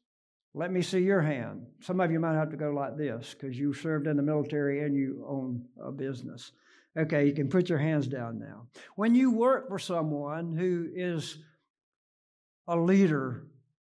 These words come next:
a superior in the military, when you work for someone in a business,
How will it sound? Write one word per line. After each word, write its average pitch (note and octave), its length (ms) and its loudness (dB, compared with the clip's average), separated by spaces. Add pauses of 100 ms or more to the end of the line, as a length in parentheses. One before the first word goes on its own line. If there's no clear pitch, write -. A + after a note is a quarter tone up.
(480)
a D#3 80 -10
superior D3 840 0
in E3+ 160 0
the D#3 80 4
military, C#3 800 -2 (880)
when F3+ 160 0
you G#3+ 120 4
work A3 280 6
for G3 80 -6
someone G#3 360 0
in G3 140 0
a F3 60 0
business, C#3 840 -4